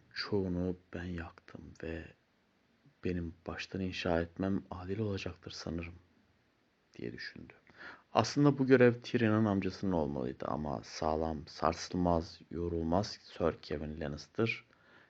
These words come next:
Nehirova'dan gelen oğlunun ölüm haberini getiren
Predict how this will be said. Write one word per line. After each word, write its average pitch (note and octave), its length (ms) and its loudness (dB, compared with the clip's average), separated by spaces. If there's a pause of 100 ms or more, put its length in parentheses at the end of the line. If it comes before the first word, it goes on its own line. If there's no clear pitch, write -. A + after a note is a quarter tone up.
(260)
Nehirova'dan F2+ 640 2
gelen E2+ 280 -4
oğlunun E2 580 -2 (160)
ölüm F2 240 -4
haberini E2+ 400 -4
getiren E2 640 -6